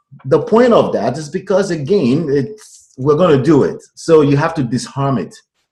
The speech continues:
before it harms your marriage, basically. So are you, if, now this is a, it's more of an art than it's a science, okay? So you may say, "I don't wanna argue with my wife."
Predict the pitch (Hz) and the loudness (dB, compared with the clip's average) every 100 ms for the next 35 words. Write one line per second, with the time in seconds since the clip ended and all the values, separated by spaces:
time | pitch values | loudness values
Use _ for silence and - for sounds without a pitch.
0 | - 120 147 127 - 123 123 110 101 90 | -10 -4 -2 -2 -4 -6 -4 -4 -8 -8
1 | 87 76 65 - 92 104 90 - 78 _ | -12 -16 -18 -12 -8 -8 -10 -18 -20 _
2 | _ - - - _ - - 156 127 110 | _ -20 -20 -20 _ -6 2 4 4 0
3 | - - _ _ _ _ - _ 139 123 | -6 -20 _ _ _ _ -20 _ 0 4
4 | 143 180 202 208 - _ _ 135 135 - | 4 6 4 2 -6 _ _ -6 -6 -8
5 | - 135 151 131 139 135 - - 143 139 | -6 0 0 4 2 2 -6 -6 -4 -2
6 | 147 151 139 151 185 147 123 120 170 - | -4 -4 -2 2 2 2 -2 -4 -6 -6
7 | 123 113 104 98 110 73 - _ _ - | -6 -4 -6 -6 -8 -8 -14 _ _ -20
8 | - 110 143 - _ _ _ _ - 139 | -8 -4 -4 -8 _ _ _ _ 0 2
9 | 120 - - _ 139 156 143 151 139 131 | 2 -2 -10 _ -2 0 0 2 2 2
10 | 135 117 107 117 117 104 92 127 135 - | 2 0 -2 -2 -2 -4 -6 -4 -4 -6
11 | - | -12